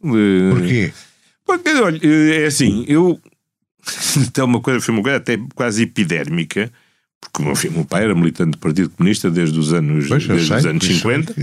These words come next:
Speaker 2: por aí também não foi.
Speaker 1: E, e levou-me,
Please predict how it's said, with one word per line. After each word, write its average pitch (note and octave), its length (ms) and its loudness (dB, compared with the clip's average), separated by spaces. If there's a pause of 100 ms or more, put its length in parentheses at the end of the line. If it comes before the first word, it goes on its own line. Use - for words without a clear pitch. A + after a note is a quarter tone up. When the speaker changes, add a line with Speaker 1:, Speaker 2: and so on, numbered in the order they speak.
(280)
Speaker 2:
por G#2 120 0
aí G2+ 180 2
também A2+ 240 0
não B2+ 100 4
foi. D3 140 2
Speaker 1:
E, A#2+ 720 4 (160)
e A#2+ 240 4
levou-me, A#2+ 840 2